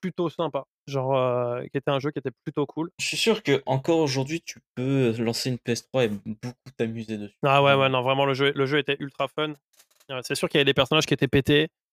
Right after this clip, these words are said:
Speaker 1: il y a des personnages qui étaient cassés, genre qui marchaient pas bien, mais dans l'ensemble, le jeu, le jeu était fun,
Speaker 2: De
Speaker 1: quoi.
Speaker 2: mémoire, Raiden, c'était, c'était une infamie, Raiden.
Speaker 1: Ouais, ouais, ouais, il y a quel personnage comme ça
Speaker 2: Mais
Speaker 1: qui
Speaker 2: c'est
Speaker 1: fait un peu
Speaker 2: surtout le,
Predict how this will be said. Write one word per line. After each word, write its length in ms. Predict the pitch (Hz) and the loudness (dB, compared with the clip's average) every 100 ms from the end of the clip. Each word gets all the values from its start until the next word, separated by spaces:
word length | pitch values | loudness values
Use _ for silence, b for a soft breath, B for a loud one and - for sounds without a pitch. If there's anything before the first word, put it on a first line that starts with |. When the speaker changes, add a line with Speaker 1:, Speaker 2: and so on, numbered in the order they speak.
| - | -10
Speaker 1:
il 40 | |
y 40 | 135 | -8
a 40 | |
des 80 | 131 | -6
personnages 380 | 131 - 147 - | -8 -6 -6 -6
qui 80 | 135 | -6
étaient 300 | 131 123 - | -4 -6 -4
cassés, 380 | - 143 - 151 | -2 0 -2 -4
genre 140 | 143 | -6
qui 120 | - 135 | -8 -6
marchaient 200 | 123 - | -8 -6
pas 140 | 135 | -4
bien, 240 | 139 151 147 | -2 -4 -2
mais 120 | 143 | -2
dans 140 | 139 139 | 0 0
l'ensemble, 320 | 139 151 143 | -2 -4 -4
le 60 | |
jeu, 180 | 131 139 | 0 0
le 140 | 139 131 | 0 0
jeu 120 | 139 | 0
était 140 | 131 | 0
fun, 180 | - 131 | -4 -2
Speaker 2:
De 60 | 120 | 0
Speaker 1:
quoi. 80 | 123 | 2
Speaker 2:
mémoire, 320 | 127 139 131 | 4 4 4
Raiden, 400 | 123 113 127 131 | 2 4 2 0
c'était, 440 | - 123 113 110 | -2 0 0 0
c'était 180 | 110 - | -2 -6
une 100 | 110 | -4
infamie, 380 | 113 - 113 107 | -4 -4 -6 -6
Raiden. 340 | 104 104 107 - | -8 -10 -12 -12
Speaker 1:
Ouais, 320 | 127 127 131 | -6 0 2
ouais, 100 | 123 | 2
ouais, 120 | 123 131 | -2 -4
il 40 | |
y 20 | |
a 80 | 131 | -6
quel 160 | 123 127 | -4 -4
personnage 340 | 135 - 127 | -4 -4 -6
comme 160 | - 135 | -6 -2
ça 80 | 127 | 0
Speaker 2:
Mais 40 | |
Speaker 1:
qui 80 | 131 | 0
Speaker 2:
c'est 60 | 139 | 2
Speaker 1:
fait 40 | |
un 40 | |
peu 140 | 165 147 | 0 0
Speaker 2:
surtout 120 | 185 | 0
le, 380 | 139 123 117 | 2 2 2